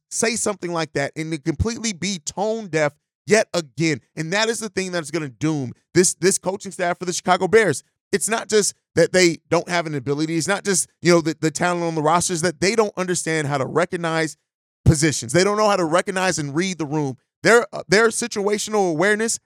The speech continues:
as a coaching staff is absolutely zero. It's dog shit. And that's one of the biggest takeaways from this game. Matt Eberflus is fucking trash.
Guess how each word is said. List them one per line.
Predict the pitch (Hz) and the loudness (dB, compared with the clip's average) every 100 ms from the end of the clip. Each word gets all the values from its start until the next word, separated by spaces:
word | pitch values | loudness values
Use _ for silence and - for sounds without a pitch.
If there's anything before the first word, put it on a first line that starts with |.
| _ | _
as | 185 156 | -2 -2
a | |
coaching | - 202 - 233 | -2 -2 -2 -6
staff | - 220 220 _ _ | 2 4 4 _ _
is | 160 - | -4 -4
absolutely | - 226 - 202 202 190 185 180 _ - | -2 0 0 0 -2 -4 -6 -8 _ -4
zero. | 123 185 - - | 4 6 4 2
It's | 170 - | -2 -2
dog | 127 170 175 151 | 2 4 6 2
shit. | - - - - | -2 -10 -14 -8
And | 170 | -4
that's | 220 - | -4 -2
one | 233 | -6
of | 226 | -4
the | 175 | -2
biggest | 160 185 175 | -2 -2 -4
takeaways | - 185 170 165 165 | -4 -4 0 0 0
from | 175 170 | -4 -6
this | 156 | -6
game. | 190 214 160 _ _ | -4 -4 -6 _ _
Matt | - 202 233 - 208 | -8 -4 -4 -4 -4
Eberflus | 196 175 - 156 147 - _ - | -2 -2 2 2 2 -4 _ -4
is | 160 147 - - | -2 0 -4 2
fucking | 180 - 170 165 151 _ - | 2 2 -10 -10 -14 _ -14
trash. | - 147 120 - | -2 -2 -2 -10